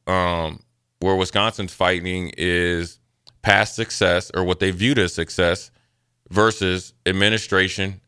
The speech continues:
athletic department viewing, "We need to get past this sticking area," right? Just being in the middle,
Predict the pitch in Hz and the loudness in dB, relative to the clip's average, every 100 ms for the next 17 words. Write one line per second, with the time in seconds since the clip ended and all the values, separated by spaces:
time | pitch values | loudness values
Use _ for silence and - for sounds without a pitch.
0 | - 92 - 104 107 - 90 95 87 85 | -4 -2 2 2 2 -2 -4 0 0 -2
1 | - 80 98 98 92 87 - _ _ _ | -8 -4 0 0 0 -4 -10 _ _ _
2 | _ 92 104 107 101 98 92 87 95 80 | _ -2 0 2 2 0 -2 0 0 0
3 | 95 90 85 85 - - _ _ _ _ | 4 4 4 2 -4 -12 _ _ _ _
4 | 92 90 - - _ _ _ - - 113 | 0 0 0 -10 _ _ _ -10 -2 -2
5 | 107 90 87 80 67 - - _ - 90 | 0 0 0 -4 -6 -12 -18 _ -4 0
6 | 98 - _ _ - 95 85 104 98 95 | 0 -2 _ _ -4 -4 2 4 4 4
7 | 92 90 92 92 90 87 | 0 2 2 2 0 -4